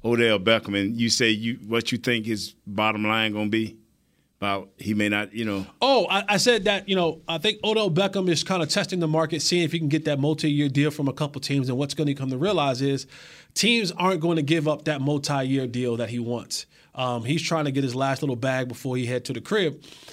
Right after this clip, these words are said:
Speaker 2: And, and once he realizes that no team is gonna give him a three, four-year deal, he's gonna then come back to the table and say, "All right, what can I get for this year?"
Speaker 1: Yeah.
Speaker 2: And he's gonna try to get the highest bidder for this year. And when you look at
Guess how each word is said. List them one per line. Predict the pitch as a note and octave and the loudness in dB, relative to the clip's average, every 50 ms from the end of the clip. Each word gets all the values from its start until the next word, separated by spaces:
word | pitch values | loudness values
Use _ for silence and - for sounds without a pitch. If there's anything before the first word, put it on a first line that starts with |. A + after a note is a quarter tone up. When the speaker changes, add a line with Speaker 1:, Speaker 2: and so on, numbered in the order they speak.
| - - _ _ - | -20 -20 _ _ -2
Speaker 2:
And, | F3 E3+ E3 D#3+ D#3+ D#3+ D#3+ | 0 2 2 0 0 -2 -2
and | E3+ E3 D#3+ D#3 D3+ | -2 0 0 2 2
once | E3+ F#3+ F#3+ G#3+ | 2 2 2 0
he | A3+ A3+ | 0 0
realizes | G3+ G3 G#3+ G#3+ F#3+ F3 E3 D#3+ D#3+ D#3+ D3+ D#3 D#3 D3 C#3+ | 2 2 4 4 4 4 4 2 2 2 0 0 0 2 2
that | D3+ D3 D3 - - - - | 2 0 0 -2 -8 -10 -6
no | C3+ C3+ D#3+ F#3 G3 F#3 | -2 0 2 2 2 0
team | - F#3+ F#3 F3 E3 | 0 0 0 2 2
is | D3 | 2
gonna | D#3 D#3+ D3+ C#3+ | 2 2 2 2
give | C#3 D#3 D3 | 2 2 2
him | C#3+ D3 | 2 0
a | C#3+ | 0
three, | C#3+ D3+ D#3 D3+ | 0 0 0 0
four-year | C#3+ D3 E3 D#3 D3 C#3 C#3 C#3+ | 0 0 0 0 2 2 2 0
deal, | C3+ C3 C#3 D3 D#3+ F3 F3+ F3 - - - - - - - | 2 2 2 2 2 0 -2 -6 -12 -20 -20 -20 -20 -20 -6
he's | - F3 E3+ | -2 -2 0
gonna | D#3 F#3 F3 E3+ D3 | 2 2 2 2 2
then | C#3 E3+ F#3+ G3 F3+ E3+ D#3 - - | 2 4 4 4 2 2 0 -4 -6
come | - F#3 F3 D3+ | -4 -2 -2 -2
back | C3 C#3 D#3+ F#3+ G#3+ F3+ - _ | 0 2 2 2 2 0 -4 _
to | - - F#3 F3 E3 D#3 D#3 D#3 D3 | -4 -2 0 0 2 0 0 0 -2
the | C#3+ C#3 | -2 0
table | C#3+ E3 F3 E3+ D3+ D3+ D#3 D#3 | 0 0 0 2 2 2 2 2
and | D3 | 2
say, | D3 - D#3 D3+ | 0 0 2 2
"All | D#3+ | 2
right, | D#3 D3 C#3+ A2+ | 2 0 -2 -2
what | C#3 F3+ - | -4 -4 -4
can | - E3+ E3 | -2 -2 -2
I | E3 D#3+ C#3 | -2 -2 -2
get | C3 F3 F#3 - - | -2 -2 -4 -2 -2
for | D3+ | 0
this | C3+ D3 D3+ - - C#3 | 0 2 0 0 0 -2
year?" | A#2+ G#2+ F#2 E2+ E2 A2 G#2+ G#2 - | -4 -4 -6 -10 -12 -14 -14 -8 -2
Speaker 1:
Yeah. | G#2 G2+ G2 F#2+ F#2 | 0 0 2 2 2
Speaker 2:
And | D#3 E3 | 2 2
he's | E3 D3+ | 2 4
gonna | D3+ E3 D#3+ D3+ | 2 2 0 2
try | - E3+ E3+ | 2 2 2
to | D3+ | 2
get | C#3+ D3 C#3+ | 0 0 -2
the | D#3 C#3 | -2 -2
highest | A#2+ D#3 D#3+ D#3 D#3 C3 B2+ A#2+ | 0 0 0 0 0 -2 -2 0
bidder | D#3 E3+ D#3 C#3+ C#3 C#3 C#3+ - - - - - _ | 2 2 2 2 0 -2 -4 -10 -18 -20 -20 -20 _
for | - - E3+ | -2 0 2
this | D3 F3 A3+ - - | 4 4 4 2 0
year. | D3 B2 F#2 - - - - _ _ - | 0 -2 -4 -8 -12 -20 -20 _ _ -4
And | D#3+ D#3+ D#3 D3+ D3 C#3+ C3+ C3+ - - - - - _ _ _ - | -2 -2 0 0 0 -2 -2 -4 -8 -14 -20 -20 -20 _ _ _ -2
when | D3+ D#3+ | 0 2
you | F3+ F#3 F3 | 4 4 4
look | D3+ D#3 A3+ B3 A#3 - | 6 6 4 4 4 2
at | A3 G3 F3 - | 0 0 0 -4